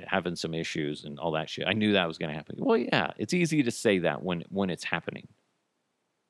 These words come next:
Hindsight is always twenty twenty. So, Calvin, you had me, now you lost me. Okay?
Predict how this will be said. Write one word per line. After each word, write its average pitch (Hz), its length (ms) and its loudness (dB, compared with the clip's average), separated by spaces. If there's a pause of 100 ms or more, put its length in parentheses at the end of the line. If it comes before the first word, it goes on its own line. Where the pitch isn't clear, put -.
(640)
Hindsight 127 640 4
is 110 180 6
always 110 240 8
twenty 98 300 -2
twenty. - 400 -4 (500)
So, 143 320 6 (1400)
Calvin, 160 600 4 (680)
you 127 180 8
had 208 500 6
me, 107 300 4 (420)
now 127 280 6
you 160 180 10
lost 139 380 6
me. - 240 -10 (1500)
Okay? 143 340 4